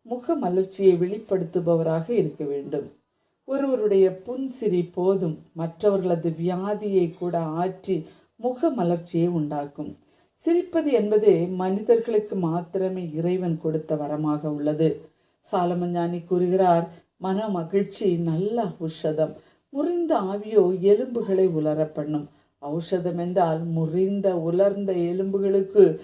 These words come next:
மருந்தாக காணப்படுகிறது. நமது மனதில் உள்ள சோர்வு, துக்கம் மாற இயேசு கொடுக்கும் மருந்து மனமகிழ்ச்சி ஆகும்.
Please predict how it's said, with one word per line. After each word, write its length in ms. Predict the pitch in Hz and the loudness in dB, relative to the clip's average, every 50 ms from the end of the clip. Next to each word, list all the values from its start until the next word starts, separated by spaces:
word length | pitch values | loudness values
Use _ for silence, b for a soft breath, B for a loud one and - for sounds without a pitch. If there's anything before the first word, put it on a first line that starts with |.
| B B B B | B B B B
மருந்தாக 720 | - 202 214 220 220 277 277 269 254 233 196 175 160 208 208 | -8 -6 -4 -4 -4 -4 -4 -2 0 0 0 0 -2 -4 -4
காணப்படுகிறது. 1000 | - 202 170 156 156 156 - - 156 156 151 151 156 156 156 170 165 143 - B B B B B B - | -4 -2 -2 -2 -2 -2 -4 -4 -4 -4 -2 0 0 0 2 2 2 2 0 B B B B B B -4
நமது 340 | 311 330 349 339 294 285 | -2 0 0 0 0 -2
மனதில் 480 | 233 240 233 247 294 320 330 359 311 240 | -2 -2 0 2 2 4 4 4 4 4
உள்ள 200 | 214 214 208 196 | 6 6 6 4
சோர்வு, 680 | 196 - - 202 185 185 196 202 202 185 185 170 170 165 156 | 4 2 0 2 2 4 2 2 2 2 2 2 2 0 0
துக்கம் 480 | 180 185 185 - - - 214 190 170 | 0 -2 -2 -2 -4 -4 -4 -2 -2
மாற 560 | 170 165 160 160 170 175 180 180 170 160 156 B B B B B | -2 -4 -4 -2 -2 0 2 2 2 2 2 B B B B B
இயேசு 440 | - 247 277 302 294 - - 240 240 | -6 -2 0 0 0 0 -2 -4 -2
கொடுக்கும் 440 | - 196 190 196 190 190 - 170 170 | 0 2 4 4 2 2 0 -2 0
மருந்து 480 | 160 160 165 165 175 196 196 190 185 160 | 0 0 0 0 0 0 0 0 -2 -2
மனமகிழ்ச்சி 720 | 156 151 151 156 180 185 180 165 160 156 - - 165 151 | -2 -2 -2 -2 -2 -2 -2 -2 -2 -4 -4 -4 -2 -2
ஆகும். 420 | 143 143 147 143 156 156 147 147 | -2 -2 -2 0 -2 -2 -2 -4